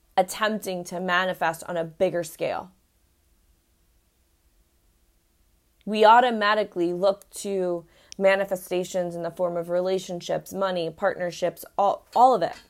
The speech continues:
Jobs, careers. But we don't think to start manifesting what we need, the skills, the talents, the grit, the thought process, the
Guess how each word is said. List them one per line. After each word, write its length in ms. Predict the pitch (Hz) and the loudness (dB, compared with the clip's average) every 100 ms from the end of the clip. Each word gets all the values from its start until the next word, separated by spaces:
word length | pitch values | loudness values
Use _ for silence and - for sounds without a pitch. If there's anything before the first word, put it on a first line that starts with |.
| _ _ _ _ _ _ - - | _ _ _ _ _ _ -20 -10
Jobs, 380 | - 196 185 - | 2 4 4 2
careers. 640 | - 190 202 117 107 - _ _ _ _ _ _ _ _ _ _ _ - | -6 0 0 0 -6 -16 _ _ _ _ _ _ _ _ _ _ _ 4
But 120 | 226 | 4
we 220 | 196 233 | 4 2
don't 280 | 247 254 - _ _ | 2 0 -6 _ _
think 640 | - - 262 214 - - _ _ - | -8 -2 0 0 -6 -20 _ _ -10
to 120 | 220 | -10
start 340 | - 214 - | 0 0 2
manifesting 880 | 196 196 208 220 208 185 185 196 185 | -2 0 2 0 0 -2 -2 -4 0
what 180 | 180 175 | 0 0
we 180 | 185 175 | -4 -4
need, 540 | 180 196 208 160 - | -4 -2 -2 -4 -6
the 100 | 170 | -8
skills, 580 | 160 - 214 202 175 160 | -10 -4 2 4 4 -2
the 120 | 170 | -10
talents, 680 | 156 - - 196 190 139 156 | -14 -14 -4 -2 -2 -4 -8
the 120 | - | -6
grit, 500 | 165 - 175 196 - - | -8 -2 4 4 4 -4
the 160 | 180 156 | -8 -4
thought 400 | - 202 196 - | 2 4 4 -2
process, 380 | 165 - - | -8 -4 -6
the 260 | - 175 | -2 -4